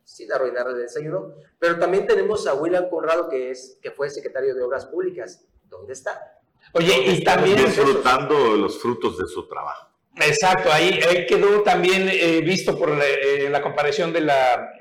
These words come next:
Speaker 2: de la Contralora, que precisamente dos de las
Speaker 3: Ajá.
Speaker 2: secretarías más buscadas es la ceop, la Secretaría de Obras Públicas, por las observaciones, si no me equivoco, más de doscientas observaciones sin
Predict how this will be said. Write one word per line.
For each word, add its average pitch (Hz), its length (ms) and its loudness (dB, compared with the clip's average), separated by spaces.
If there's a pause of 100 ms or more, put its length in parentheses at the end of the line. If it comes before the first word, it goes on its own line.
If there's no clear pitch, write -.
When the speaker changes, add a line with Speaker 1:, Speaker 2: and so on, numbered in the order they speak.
(140)
Speaker 2:
de 143 120 -2
la 139 120 0
Contralora, 170 520 0
que - 80 -2
precisamente 202 920 -2
dos 185 220 0
de 196 60 2
las 165 100 2
Speaker 3:
Ajá. 151 100 -2
Speaker 2:
secretarías 156 560 -2 (480)
más 175 540 0
buscadas 185 600 0
es 185 380 0
la 151 140 -2
ceop, - 460 -2
la 151 120 -4
Secretaría 147 420 -4
de 156 60 -4
Obras 156 300 -4
Públicas, 226 420 -2
por 156 140 -2
las 139 180 -2
observaciones, 165 760 -2 (300)
si 175 160 -4
no 185 80 0
me 202 80 2
equivoco, 185 320 0
más 156 160 0
de 185 80 -2
doscientas 202 640 -6
observaciones 170 840 -4
sin 190 520 -6